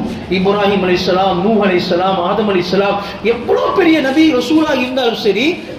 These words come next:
மலக்குல் மௌத் உசுரை எடு அப்படின்னு எடுத்துருவார், பிஸ்மில்லா அப்படின்னு. யாருக்குமே சலாம் சொல்ல மாட்டாரு, எந்த நபிக்கும்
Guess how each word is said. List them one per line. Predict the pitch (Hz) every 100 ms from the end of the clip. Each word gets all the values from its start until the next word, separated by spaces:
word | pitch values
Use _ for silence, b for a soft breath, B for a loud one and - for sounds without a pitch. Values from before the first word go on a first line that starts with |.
| 175 175
மலக்குல் | 233 320 349 359 349
மௌத் | 330 330 277
உசுரை | 359 330 254
எடு | 294 339
அப்படின்னு | 320 349 277
எடுத்துருவார், | 254 311 247
பிஸ்மில்லா | 202 214 247 262
அப்படின்னு. | 233 214 170 B B 185
யாருக்குமே | 196 247 320 339 320 330
சலாம் | 311 262 302 330
சொல்ல | 339 302 285
மாட்டாரு, | 233 254 196 170
எந்த | 214 269 285
நபிக்கும் | 277 311 339 480